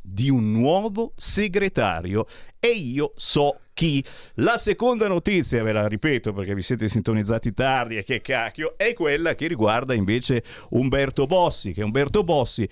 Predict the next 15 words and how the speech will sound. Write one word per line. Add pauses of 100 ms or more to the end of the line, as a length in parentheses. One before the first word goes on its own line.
(160)
sempre
su
Repubblica,
travolto
dal
flop
della
Lega,
dopo
trentacinque
anni
esce
dal
Parlamento.
Ma,